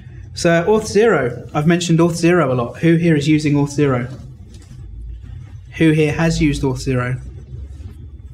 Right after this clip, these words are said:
Okay, Auth0 is nice. Um, Auth0 have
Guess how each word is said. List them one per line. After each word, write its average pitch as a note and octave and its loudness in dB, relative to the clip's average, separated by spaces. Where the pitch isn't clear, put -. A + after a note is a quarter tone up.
Okay, D3+ 0
Auth0 F#3 2
is C#3 -2
nice. F3 0
Um, C#3 0
Auth0 D3 2
have C3+ -2